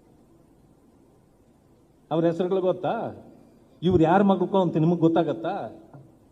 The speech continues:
ಆದ್ರೆ ಅವ್ರು ಹಾಕ್ಸ್ತಾರೆ. ಅದಕ್ಕೆ ನಾನೇನ್ ಮಾಡಿದೆ, ನನ್ನ ಮಗನಿಗೂ ಹಾಕ್ಸಿ ಅವ್ರಿಗೆ ಫೋಟೋ ಕಳಿಸ್ಬಿಟ್ಟೆ ಆ ಕಡೆ,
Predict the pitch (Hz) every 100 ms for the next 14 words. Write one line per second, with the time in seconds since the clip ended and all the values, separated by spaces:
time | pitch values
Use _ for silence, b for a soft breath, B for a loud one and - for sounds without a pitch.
0 | _ _ _ _ _ _ _ _ _ _
1 | _ _ _ 156 196 247 190 165 - -
2 | 147 95 80 - - _ _ _ _ -
3 | 262 247 269 311 320 285 247 220 233 240
4 | 262 311 320 311 294 311 277 269 - 370
5 | 269 233 233 247 240 214 170 147 113 110
6 | 101